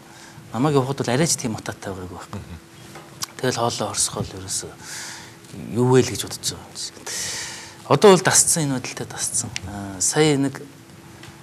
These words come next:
Speaker 1: зориуд нэг Герман явж үзсэн л та, нэг дөрвөн жилийн өмнө ажиллаар.
Speaker 2: Мгм.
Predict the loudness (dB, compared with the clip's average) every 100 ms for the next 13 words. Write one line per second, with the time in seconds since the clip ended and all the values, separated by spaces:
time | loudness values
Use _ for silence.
0 | -20 -16 -8 -2 0 2 0 -2 2 2
1 | 2 -2 -4 -6 -6 -8 -6 -2 0 0
2 | -4 -6 -8 -4 -4 -4 -8 -10 -18 -20
3 | -14 -12 -12